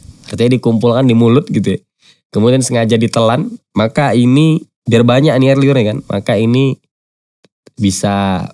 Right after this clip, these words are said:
masuk dalam kategori batal, teman-teman, puasanya. Tapi kalau seandainya kita seperti biasa, ya,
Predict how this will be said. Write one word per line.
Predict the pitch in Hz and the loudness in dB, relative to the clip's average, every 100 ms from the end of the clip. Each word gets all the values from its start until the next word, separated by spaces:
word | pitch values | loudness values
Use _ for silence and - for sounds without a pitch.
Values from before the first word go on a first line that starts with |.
| _ - | _ -10
masuk | 104 90 117 98 | -8 -4 -4 -2
dalam | 95 | -2
kategori | 92 90 92 95 | -2 -4 -2 0
batal, | 92 85 - 85 | 0 0 -2 -2
teman-teman, | 73 69 64 65 | -2 -6 -6 -8
puasanya. | - - 57 - _ _ _ _ _ _ _ _ _ _ - | -8 -8 -10 -12 _ _ _ _ _ _ _ _ _ _ -10
Tapi | - - | -6 -2
kalau | 135 123 | 0 2
seandainya | 117 117 120 113 | 2 2 2 2
kita | 110 123 | 0 -2
seperti | 117 - 104 | -4 -4 -2
biasa, | 110 98 82 - 107 | 0 0 0 -2 -2
ya, | 92 98 | -2 -4